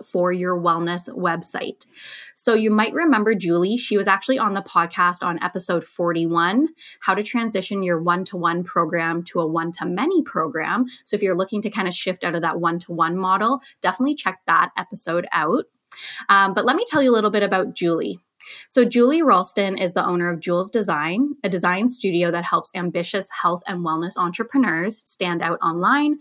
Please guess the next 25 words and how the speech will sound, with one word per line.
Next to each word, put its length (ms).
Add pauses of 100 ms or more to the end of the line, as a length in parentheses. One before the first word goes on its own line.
(220)
with 100
websites 540
that 260
connect 380
and 160
convert 400
your 200
ideal 400
client. 600 (380)
She 120
takes 260
the 60
confusion 600
out 160
of 120
website 380
design 460
so 120
that 120
you 80
can 140
free 240
up 120
your 120
time, 560